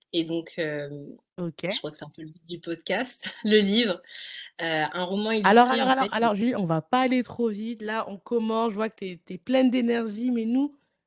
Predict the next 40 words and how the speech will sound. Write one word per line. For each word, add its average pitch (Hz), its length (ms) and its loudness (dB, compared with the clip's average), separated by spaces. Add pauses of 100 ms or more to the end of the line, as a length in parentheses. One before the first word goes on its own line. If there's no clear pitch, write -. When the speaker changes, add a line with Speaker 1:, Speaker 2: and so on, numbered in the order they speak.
(200)
Speaker 2:
ici, 240 320 -10
on 208 160 -4
aime 214 140 -4
prendre 240 300 -4
le 202 140 -4
temps. 247 440 -2 (720)
Donc, 196 120 -10
tu - 80 -20
t'es 349 140 -4
présentée. 247 800 -4 (160)
Avant 254 280 -4
qu'on 262 180 0
arrive 214 240 -4
sur - 180 -12
ton 175 160 -14
projet 214 460 -6
que, 175 240 -18
sur - 180 -16
lequel 202 200 -8
tu - 140 -20
travailles, 185 400 -10
je 170 120 -12
sais, 175 300 -12
euh, 156 80 -12
d'arrache-pied, 160 600 -12 (480)
je 175 60 -10
vais 190 100 -2
faire 226 220 -4
un 170 200 -2
Speaker 1:
Ouais. 208 100 -2 (100)
Speaker 2:
petit, 262 840 2
un 190 80 -8
petit 214 320 -4
rappel 196 440 0
pour 196 260 -8
expliquer 202 360 -14
comment 208 300 -4
j'ai 165 140 -8
rencontré 165 440 -14
Julie. 233 320 -2